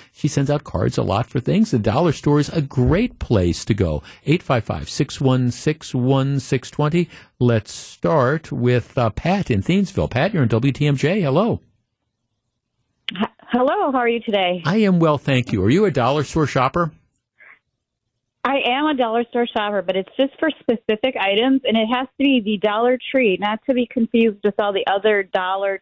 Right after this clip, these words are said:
Speaker 2: type stores that are out there, because the only one that's truly a dollar, well, a dollar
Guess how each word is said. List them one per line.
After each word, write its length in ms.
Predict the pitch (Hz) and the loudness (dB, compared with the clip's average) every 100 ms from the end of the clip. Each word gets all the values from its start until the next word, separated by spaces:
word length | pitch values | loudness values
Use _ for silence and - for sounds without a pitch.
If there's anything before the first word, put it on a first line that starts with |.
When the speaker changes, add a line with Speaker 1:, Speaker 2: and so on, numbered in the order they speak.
| - | -4
Speaker 2:
type 180 | 196 - _ | -4 -4 _
stores 260 | 202 202 185 | 0 0 0
that 120 | 180 | 0
are 80 | 175 | 2
out 200 | 185 190 | 0 0
there, 160 | 170 165 | 0 -2
because 400 | 165 180 180 175 _ _ - - - - | -4 0 0 -2 _ _ -18 -18 -6 2
the 80 | 262 | 4
only 200 | 277 277 | 4 2
one 140 | 269 | 0
that's 180 | 240 - - | -2 -4 -2
truly 260 | 285 277 233 | 0 2 2
a 80 | |
dollar, 420 | 196 196 190 196 175 | 0 -2 -2 -2 0
well, 140 | 170 | 0
a 80 | 185 | 2
dollar 260 | 190 190 | 0 -2